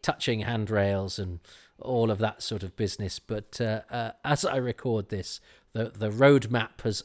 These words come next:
only just been drawn, um, but, but, but, uh, there's, there's a couple of elements of this. That one about a slightly,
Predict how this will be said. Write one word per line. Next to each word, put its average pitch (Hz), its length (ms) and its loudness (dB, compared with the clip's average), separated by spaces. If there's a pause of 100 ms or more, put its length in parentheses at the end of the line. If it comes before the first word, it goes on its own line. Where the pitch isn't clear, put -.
only 127 220 0
just - 340 -8
been 98 380 -4 (120)
drawn, 107 680 0 (420)
um, 113 480 0 (360)
but, - 400 4 (2250)
but, - 240 -6
but, - 260 2 (100)
uh, - 40 -10 (560)
there's, 139 180 0
there's 127 280 0
a 135 60 0
couple - 360 4
of 104 100 4
elements 92 480 -2
of 92 120 -8
this. 104 180 -4
That 135 200 -2
one 117 200 -2
about 104 340 -2
a 101 60 -6
slightly, 101 560 -6